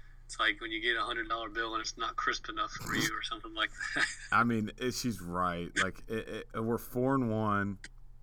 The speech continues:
Speaker 2: two and oh in conference play. Yeah, the, obviously Maryland is bad. We already list-, we already talked about that for too long.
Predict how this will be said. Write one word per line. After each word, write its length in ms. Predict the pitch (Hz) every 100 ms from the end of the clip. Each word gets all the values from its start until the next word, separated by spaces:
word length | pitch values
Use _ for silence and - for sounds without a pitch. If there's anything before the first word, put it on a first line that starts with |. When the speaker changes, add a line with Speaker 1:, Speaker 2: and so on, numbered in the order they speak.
| - - - - - -
Speaker 2:
two 260 | - 131
and 100 | 135 117
oh 160 | 117
in 80 | 104
conference 420 | 107 107 104 92
play. 460 | - 95 87 80 80 - - -
Yeah, 360 | 98 95 95 80
the, 180 | 90 87 -
obviously 420 | 87 85 - 85
Maryland 460 | 80 78 78 78 78
is 60 |
bad. 280 | - 78 76
We 140 | 78 78
already 200 | 78 76
list-, 300 | 76 - -
we 80 |
already 160 | 80 76
talked 240 | - 76
about 180 | - 73
that 160 | 65 57
for 120 | -
too 180 | - 82
long. 240 | 76 76